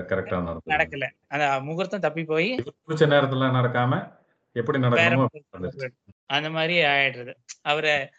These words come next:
Speaker 2: அதான் யோசிக்கிறேன். என்னதான் மேதாவி, என்னதான் மெத்த படிச்சவரு, உபாசகர்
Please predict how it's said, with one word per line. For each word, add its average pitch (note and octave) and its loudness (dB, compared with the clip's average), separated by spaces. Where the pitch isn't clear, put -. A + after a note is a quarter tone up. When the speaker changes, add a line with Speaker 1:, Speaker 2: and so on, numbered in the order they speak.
Speaker 2:
அதான் D3 -2
யோசிக்கிறேன். C#3+ -2
என்னதான் D#3+ -2
மேதாவி, D#3+ 2
என்னதான் D3+ 0
மெத்த D3 -4
படிச்சவரு, C#3 -2
உபாசகர் C#3+ 0